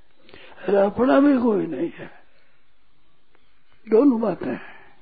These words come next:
सामर्थ्य भी देखी जाए तो अद्वितीय है, मेरे सामर्थ्य एक में, और अपना देखा जाए तो एक साक्षात परमात्मा ही है,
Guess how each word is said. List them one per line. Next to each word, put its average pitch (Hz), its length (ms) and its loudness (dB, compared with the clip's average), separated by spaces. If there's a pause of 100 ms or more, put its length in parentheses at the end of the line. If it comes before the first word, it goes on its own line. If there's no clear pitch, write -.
(1300)
सामर्थ्य 240 760 4
भी 208 160 4
देखी 202 460 2
जाए 220 400 4 (760)
तो 427 100 -2
अद्वितीय 262 880 2
है, 135 380 -4 (920)
मेरे 170 160 -4
सामर्थ्य 180 680 -4
एक 208 160 -6
में, - 320 -16 (1500)
और 202 140 2
अपना 220 520 4
देखा 233 400 2
जाए 214 460 4 (580)
तो 208 120 4
एक 185 280 0
साक्षात 214 600 -4
परमात्मा 190 640 -10
ही 156 180 -8
है, 151 300 -14